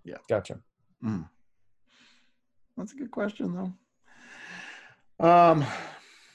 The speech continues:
Speaker 1: like I said before, antibiotics cannot kill a virus, and people who, and this is where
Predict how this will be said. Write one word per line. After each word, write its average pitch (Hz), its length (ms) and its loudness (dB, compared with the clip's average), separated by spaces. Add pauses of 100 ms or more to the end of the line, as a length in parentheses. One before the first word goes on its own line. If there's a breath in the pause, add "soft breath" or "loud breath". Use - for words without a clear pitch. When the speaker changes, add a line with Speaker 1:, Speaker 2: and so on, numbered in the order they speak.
(2000 loud breath)
Speaker 1:
like 135 160 4
I 135 80 6
said 131 220 4
before, 120 400 0
antibiotics 131 720 2 (200)
cannot 117 640 0 (200)
kill 107 240 -4
a 104 60 -4
virus, 98 500 -8
and 107 160 -10
people 117 440 -4
who, 113 320 0 (640 soft breath)
and 135 220 2
this 220 340 6
is 220 260 2
where 143 760 6